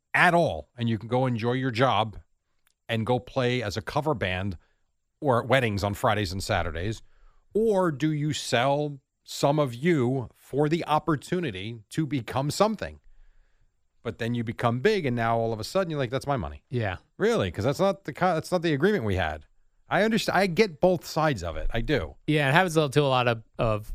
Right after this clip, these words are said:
Speaker 2: people. Like, uh, you know, I think it happened to Billy Joel early on, Bruce
Speaker 1: Mm-hmm.
Speaker 2: Springsteen at one point, where it's like they'll say yes to, you wanna have, back then, you wanted to have a physical record that you could hold and show.
Speaker 1: Yeah.
Speaker 2: "Look, I'm, I got a, I'm on a record. This is my
Speaker 1: Sure.
Speaker 2: record."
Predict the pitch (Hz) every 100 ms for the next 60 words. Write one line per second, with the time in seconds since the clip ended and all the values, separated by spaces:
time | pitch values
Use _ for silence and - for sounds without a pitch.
0 | - 131 120 110 104 101 104 87 82 -
1 | 123 87 101 107 98 107 101 92 104 101
2 | 95 117 123 120 120 117 117 113 113 110
3 | 101 107 135 156 131 120 - 123 120 120
4 | 123 113 110 117 107 113 120 110 110 120
5 | 110 - - _ _ _ _ _ _ _
6 | - 135 147 143 - 147 135 135 165 -
7 | 147 156 156 165 165 156 131 160 139 -
8 | 143 127 117 139 143 110 120 123 127 113
9 | 101 120 110 101 - 151 139 127 117 104
10 | 139 - 127 120 123 117 107 120 110 104
11 | - 131 117 113 95 113 202 175 - 120
12 | 127 117 113 - 107 110 101 - 113 113
13 | 101 98 95 107 135 - 95 104 151 190
14 | 139 117 - 92